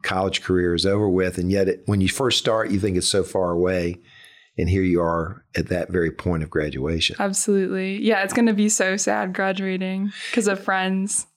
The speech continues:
Speaker 1: Yeah, and this year's class has been, uh, you know, just personally, I, I think it's been a great senior class. I think,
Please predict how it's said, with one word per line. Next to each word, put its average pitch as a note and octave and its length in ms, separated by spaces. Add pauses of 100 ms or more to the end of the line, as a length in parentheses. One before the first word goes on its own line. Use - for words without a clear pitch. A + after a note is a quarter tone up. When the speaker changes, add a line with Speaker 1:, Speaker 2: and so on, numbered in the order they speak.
(100)
Speaker 1:
Yeah, C3+ 260
and A#2 100
this F3+ 200
year's C#3 200
class A#2+ 440
has G2 160
been, G2 420
uh, F#2 480
you A2+ 180
know, F#2+ 200
just G2 340 (380)
personally, G2+ 500
I, F#2+ 280 (380)
I G2 120
think F#2+ 180
it's F#2 120
been F2+ 140
a F2 80
great G2 440
senior G2 340
class. F#2 640
I E2+ 60
think, F#2 420